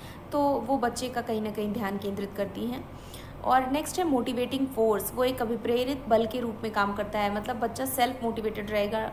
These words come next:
अ, during explanation या, अ, जो पढ़ाई चल रही है class में, जो भी, अ, टीचर taught के बीच में interaction हो रहा है,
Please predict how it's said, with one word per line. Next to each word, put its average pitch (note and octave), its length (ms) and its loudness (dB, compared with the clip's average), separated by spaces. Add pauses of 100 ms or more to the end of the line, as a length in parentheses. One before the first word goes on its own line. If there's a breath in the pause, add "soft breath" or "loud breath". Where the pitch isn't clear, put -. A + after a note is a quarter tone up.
अ, G#3 300 -2
during A3 480 -2
explanation G#3 760 -4 (480 loud breath)
या, G#3+ 240 4 (180)
अ, G3+ 500 -2
जो A3 300 2
पढ़ाई G#3 720 0
चल G#3+ 160 2
रही A#3 260 2
है G#3 60 0
class G3+ 380 -2
में, G#3 200 -4 (380 loud breath)
जो A3+ 100 2
भी, A#3 200 -2
अ, A3 40 -6 (220)
टीचर G#3 580 -2
taught G3+ 360 0
के A3 100 0
बीच G3+ 300 -6
में G#3 120 -4
interaction G#3 720 -2 (200)
हो G3+ 140 4
रहा G3+ 180 4
है, G#3+ 340 0